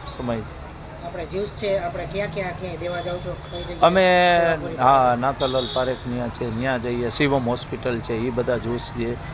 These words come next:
Speaker 1: અહીંયા પડખે સ્ટર્લિંગ હોસ્પિટલ, ન્યા બધે જઈએ છીએ અમારે.
Speaker 2: આપને, અ, કોઈને આપણે જ્યુસ જોતું હોય તો અહીંનું એડ્રેસ તો આપનું.
Speaker 1: અમારું અહીંનું એડ્રેસ છે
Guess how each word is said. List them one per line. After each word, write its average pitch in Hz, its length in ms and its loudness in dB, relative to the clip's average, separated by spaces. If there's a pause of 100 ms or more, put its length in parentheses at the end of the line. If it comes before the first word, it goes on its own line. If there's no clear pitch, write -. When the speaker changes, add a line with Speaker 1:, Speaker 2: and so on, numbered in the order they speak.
(360)
Speaker 1:
અહીંયા 113 600 2
પડખે 113 720 2
સ્ટર્લિંગ 123 480 -2
હોસ્પિટલ, 110 380 -6
ન્યા 135 200 0
બધે 139 260 4
જઈએ 113 340 2
છીએ 104 160 -4
અમારે. 101 280 -4
Speaker 2:
આપને, 180 560 -6
અ, 180 400 -4 (320)
કોઈને 196 300 0
આપણે 180 400 -4
જ્યુસ 185 240 -2
જોતું 190 260 -2
હોય 165 140 -2 (260)
તો 170 120 -4
અહીંનું 175 280 -4
એડ્રેસ 180 220 -4
તો - 100 -10
આપનું. 170 260 -8 (320)
Speaker 1:
અમારું 175 400 8 (120)
અહીંનું 185 320 6
એડ્રેસ 170 400 4
છે 175 120 8